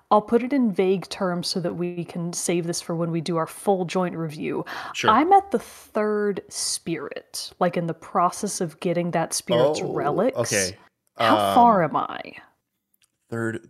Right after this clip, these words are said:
Speaker 2: third spirit. Okay, so you did
Speaker 1: I
Speaker 2: the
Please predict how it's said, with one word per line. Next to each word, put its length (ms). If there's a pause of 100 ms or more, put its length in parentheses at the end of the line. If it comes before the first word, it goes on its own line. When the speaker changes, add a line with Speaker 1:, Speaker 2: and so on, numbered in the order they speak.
Speaker 2:
third 180
spirit. 220
Okay, 200
so 160
you 300
did 520 (800)
Speaker 1:
I 100
Speaker 2:
the 60